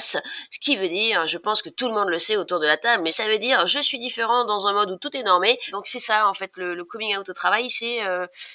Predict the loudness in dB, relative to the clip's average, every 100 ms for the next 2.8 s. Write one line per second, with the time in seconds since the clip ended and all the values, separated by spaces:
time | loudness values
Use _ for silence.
0 | -8 -6 0 0 2 -2 -8 -10 -6 -4
1 | -4 -6 -10 -10 -10 -12 -10 -8 -4 -4
2 | -6 -10 -4 0 0 0 -2 -2